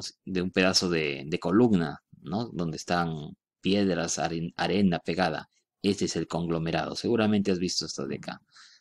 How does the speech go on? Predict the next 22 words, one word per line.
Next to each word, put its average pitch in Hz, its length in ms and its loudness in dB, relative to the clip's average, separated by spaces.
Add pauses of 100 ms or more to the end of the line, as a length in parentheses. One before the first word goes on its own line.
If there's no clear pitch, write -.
(920)
Las 98 280 4
calizas, - 600 8
otro 104 260 2
tipo 107 260 4
de 101 60 8
roca 101 240 4
sedimentaria, 87 600 0
están 107 220 4
formadas 98 460 4
por 85 140 2
carbonato 85 520 0
de 85 100 0
calcio, 107 360 2
principalmente 92 1000 0
por 82 200 2
el 82 100 -2
mineral 80 440 0
calcita. - 680 -2 (760)
¿Ya? 95 360 -4
Las 82 180 0
rocas 104 320 2
calizas, 120 680 4